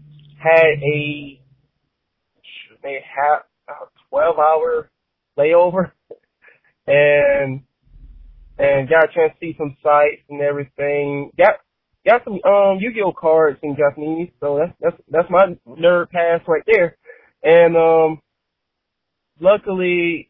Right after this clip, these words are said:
uh, it was a very good experience. The, the people of Japan was very, uh, nice and humble to a young black man.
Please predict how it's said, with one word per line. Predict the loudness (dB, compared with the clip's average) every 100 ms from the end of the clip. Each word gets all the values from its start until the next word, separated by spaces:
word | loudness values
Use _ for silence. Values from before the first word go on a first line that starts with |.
| -2
uh, | 2 4 4 4 2 -4 _ _ _ _ _ -2
it | 0
was | 0
a | -2
very | -2 -2 -2 -6 -12 _ _ _ _
good | 0 4
experience. | 4 0 -2 0 -2 -2
The, | -4 -4 _
the | -6 -2 0 -2 -6 _ _ _
people | -12 -4 0 0
of |
Japan | -2 -8 -6
was | -6 -4
very, | -4 -4 -8 -14 _ _ 0
uh, | 2 2
nice | 2 0 0
and | -4
humble | -6 -4 -6 -10
to | -8 -6
a |
young | -6 -6 -6
black | -10 -10
man. | -18 -20